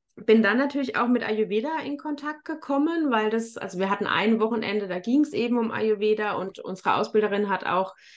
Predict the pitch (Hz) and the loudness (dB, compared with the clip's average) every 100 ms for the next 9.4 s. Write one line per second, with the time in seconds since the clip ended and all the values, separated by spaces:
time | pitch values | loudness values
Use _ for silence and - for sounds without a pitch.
0 | - _ - 190 185 185 180 - - - | -20 _ -4 0 0 0 -4 -6 -10 -2
1 | 202 196 - - 185 190 185 185 185 202 | 0 0 -4 -6 -2 -2 -2 -4 -2 -4
2 | 196 196 190 196 196 175 185 185 - 151 | -2 -2 0 0 -2 -4 -4 -6 -4 -6
3 | 170 170 - 262 262 - 175 175 180 180 | -6 -8 2 2 2 0 -6 -4 -4 -2
4 | 185 180 - 175 - 180 185 202 208 202 | -2 -4 -6 -4 -4 -4 -4 -4 -4 -2
5 | 190 185 180 - 180 165 180 180 180 170 | -2 0 -2 -2 -4 -2 -2 -2 -4 -4
6 | 175 190 220 240 214 208 208 _ _ _ | -2 0 0 2 2 2 -2 _ _ _
7 | _ _ _ - - 160 160 156 165 165 | _ _ _ -18 -6 -2 -2 -4 -4 -2
8 | 156 - 165 175 233 247 233 185 185 180 | -2 -4 -4 2 4 4 2 -4 -4 -6
9 | - 170 170 175 | -6 -4 -4 -6